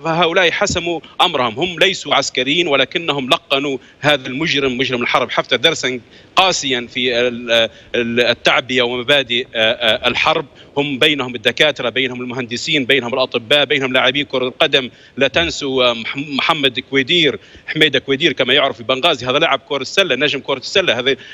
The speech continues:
الجماهير في بنغازي كانت تهتف: "طير عليهم طير يا حميدة كويدير". هذا حارب واستشهد، هذا لا يمكن أن يكون داعشي أو يكون مغرر به أو إرهابي كما يصفهم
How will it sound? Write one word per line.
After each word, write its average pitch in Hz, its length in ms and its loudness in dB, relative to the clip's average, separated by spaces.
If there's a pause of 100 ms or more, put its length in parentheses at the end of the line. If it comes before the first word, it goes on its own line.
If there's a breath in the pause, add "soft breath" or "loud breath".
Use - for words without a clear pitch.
الجماهير 143 440 2
في 139 120 -8
بنغازي 139 360 0
كانت 139 280 0
تهتف: 151 340 -2
"طير 165 240 0
عليهم 151 360 2
طير 180 140 2
يا 139 80 2
حميدة 156 280 0
كويدير". 151 400 -2 (240 loud breath)
هذا 147 360 2
حارب 180 440 2
واستشهد، 139 540 -2
هذا 151 160 2
لا 156 80 4
يمكن 190 260 0
أن 160 60 -2
يكون 147 240 0
داعشي 131 500 0 (220 loud breath)
أو 127 60 -2
يكون 143 240 -2
مغرر 139 360 2
به 143 280 -2
أو 135 160 2
إرهابي 127 440 0 (180 loud breath)
كما 139 200 0
يصفهم 127 600 -2